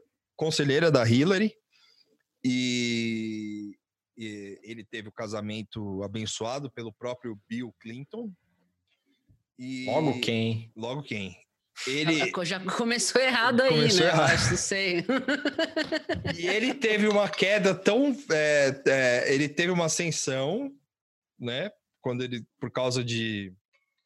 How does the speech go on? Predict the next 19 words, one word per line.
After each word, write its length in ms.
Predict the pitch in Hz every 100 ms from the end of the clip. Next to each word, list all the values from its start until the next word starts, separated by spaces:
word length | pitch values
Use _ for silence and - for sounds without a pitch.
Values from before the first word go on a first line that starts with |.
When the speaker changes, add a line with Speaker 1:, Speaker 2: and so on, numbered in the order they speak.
| _ _
Speaker 1:
várias 540 | 104 117 123 156 127
pautas 500 | - 135 139 143 123
importantes 720 | 131 123 123 113 123 143 - 117
dentro 300 | 123 120 113
da 100 | 113
Speaker 3:
Mostra, 360 | 202 233 254 254
é, 460 | 240 220 208 226
mostra 380 | 190 214 - 233
ele 140 | 233
no 80 | 233
começo 500 | 233 233 196 196 -
como 240 | 180 185 180
congressista, 640 | 196 185 180 180 190 190
tipo, 460 | 180 185 185 160 139
ah, 500 | 233 277 240 233 214 180
batendo 360 | 185 208 220
Speaker 1:
É. 80 | 160
Speaker 3:
boca 520 | 160 202 208 190 185
lá, 720 | 156 165 202 196 175 160 151